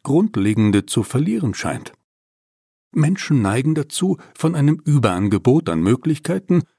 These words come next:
von schnellen Krediten und billigem Geld abhängig zu werden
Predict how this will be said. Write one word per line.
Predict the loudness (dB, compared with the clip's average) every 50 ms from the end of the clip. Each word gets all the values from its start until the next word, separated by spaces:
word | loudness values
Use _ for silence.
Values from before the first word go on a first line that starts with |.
| _ -16
von | -10 -8 -6 -6 -6 -8
schnellen | -6 -4 -2 0 2 2 2 0 0
Krediten | -2 -2 0 2 0 0 2 2 2 2
und | 2 2 0 -2 -4 -12 -12 _
billigem | -6 -4 -2 -2 0 0 0 -2 0
Geld | 0 0 2 2 0 0 -2 -8 -16 _ -4
abhängig | -4 -4 -4 -2 -2 0 0 0 -2 -6 -6
zu | -4 -4 0 0
werden | 0 0 2 0 0